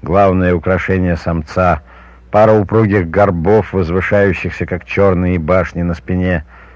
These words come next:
и в завершение всего чёрный кончик куцого хвоста.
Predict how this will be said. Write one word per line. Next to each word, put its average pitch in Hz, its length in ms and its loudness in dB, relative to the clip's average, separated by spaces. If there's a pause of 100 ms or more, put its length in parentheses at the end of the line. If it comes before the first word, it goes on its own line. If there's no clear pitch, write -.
(340)
и 90 60 -4
в 80 80 -2
завершение 92 680 2
всего 101 360 -2
чёрный 101 480 0
кончик 92 480 -2
куцого 87 460 -4
хвоста. 85 640 -4